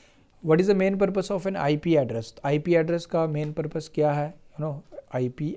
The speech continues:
एड्रेस का जो मेन, जो पर्पस है, to identify a device on the network। इसका जो मेन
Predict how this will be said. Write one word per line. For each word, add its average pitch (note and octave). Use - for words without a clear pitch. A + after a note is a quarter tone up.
एड्रेस C#3
का D3
जो C#3+
मेन, C#3+
जो C#3
पर्पस D#3
है, E3
to E3+
identify C#3+
a C#3
device D3+
on D3
the D3+
network। A2+
इसका D3
जो D3
मेन D3